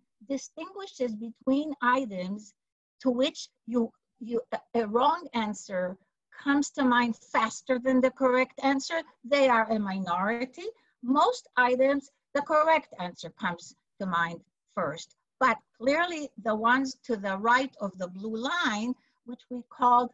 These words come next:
math items with fast lures, have this property of C R T items, which is that something incorrect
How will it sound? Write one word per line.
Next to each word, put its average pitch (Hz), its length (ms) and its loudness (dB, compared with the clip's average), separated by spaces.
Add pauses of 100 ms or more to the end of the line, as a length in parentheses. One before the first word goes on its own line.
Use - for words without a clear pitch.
(160)
math 247 280 -2 (160)
items 220 500 -2 (180)
with 196 140 -16 (160)
fast 196 420 -2
lures, 285 460 2 (260)
have 285 300 2
this 285 240 -6
property 254 840 0 (260)
of 202 160 -10
C 214 260 -8
R 214 140 -2
T 339 300 -12
items, 233 420 -2 (200)
which 269 260 -8
is 269 280 -2 (140)
that 233 220 -8
something 302 360 -4 (140)
incorrect 277 720 0